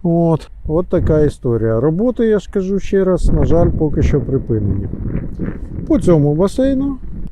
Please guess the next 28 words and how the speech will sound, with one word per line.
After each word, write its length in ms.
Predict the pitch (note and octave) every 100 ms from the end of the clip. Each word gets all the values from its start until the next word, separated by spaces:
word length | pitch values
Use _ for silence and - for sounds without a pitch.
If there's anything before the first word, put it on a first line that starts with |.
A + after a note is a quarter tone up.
| -
і 120 | C#4+ D4+
привезений 680 | - F#3+ F#3 F#3+ F#3+ E3+
матеріал 680 | D#3 D#3 D#3+ D#3+ F3 F#3 F#3 F3
ось 240 | D3+ -
на 120 | D#3+
цей 240 | - D#3+ B2
басейн. 460 | A#2 - A#2 G2 F2 - - - - - -
Якщо 360 | F#3 A3 D4 C4
ви 80 |
не 140 | A3+ A3+
дивились 440 | A#3 A#3 G3+ F#3+
попереднє 640 | - F3+ G#3 G3 E3 F3
відео, 500 | F#3 B3+ A#3 A#3 G#3+ F#3+ -
то 100 | F#3
трошечки 540 | G#3+ G3+ F#3+ - F#3+
нагадаю. 680 | F3+ D3+ D#3+ D#3+ D#3+ G3 A#3+ - -
Тут 400 | A#3+ G3 - - -
бетонна 440 | D#3+ E3 A3 G3 E3+
плита 340 | G3 E3+ F#3
вже 180 | D3 D#3+
була 320 | D3 F#3 F#3
залита, 640 | C#3 D#3 D3 C#3+ - G3+ G#3+
також 340 | - G3 G3+ D#3
був 240 | E3 F#3
залитий 480 | D3+ E3+ F3+ C#3+ D3
ось 180 | D#3 -
той 160 | F3
острів. 600 | C#3+ C#3+ C#3+ - A3 A#3